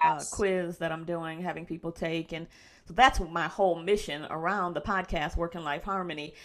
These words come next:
Speaker 2: And it's interesting 'cause I use the word harmony because everybody fights when I say balance, because they'll say, "Well, it can't be," but harmony in work and life.
Speaker 1: Like that. That's actually a really great sort of, I mean, uh, simple word change, but that really changes the mentality of,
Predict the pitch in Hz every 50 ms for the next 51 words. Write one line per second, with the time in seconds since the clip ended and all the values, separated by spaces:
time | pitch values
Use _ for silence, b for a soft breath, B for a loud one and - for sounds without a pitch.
0 | B B B B B - 208 202 196 - 226 233 226 208 - - 190 190 190 180
1 | 180 175 185 214 226 226 220 - 202 180 180 175 165 170 - 190 190 196 190 190
2 | 175 160 160 - 160 - 170 165 165 170 170 165 156 156 156 - - 170 175 165
3 | - - 175 151 127 - - 151 147 143 147 151 151 156 165 175 185 196 196 -
4 | - - - 175 165 170 170 170 165 160 165 - 170 165 165 175 175 170 156 -
5 | - 269 269 190 190 254 269 254 214 202 B B B B B B - 170 - -
6 | _ - - - 196 208 233 269 277 277 254 208 175 - 180 165 156 156 156 156
7 | 156 151 151 147 - 147 143 147 143 113 131 156 - - - _ - - - _
8 | _ - 220 277 _ - 220 180 - - - - - 220 220 - 294 233 - 262
9 | 262 233 196 208 208 208 208 202 196 - 190 196 196 190 - - - - 196 185
10 | 185 170 - - - 185 190 190 190 185 - - - 320 294 - - - - 214
11 | 208 - 214 190 - - 180 185 202 196 - - - - 659 - - - - -
12 | - - 698 679 427 381 370 - - - - - - - 175 - - - - 170
13 | 170 165 160 151 - - 165 160 160 156 156 151 - - - -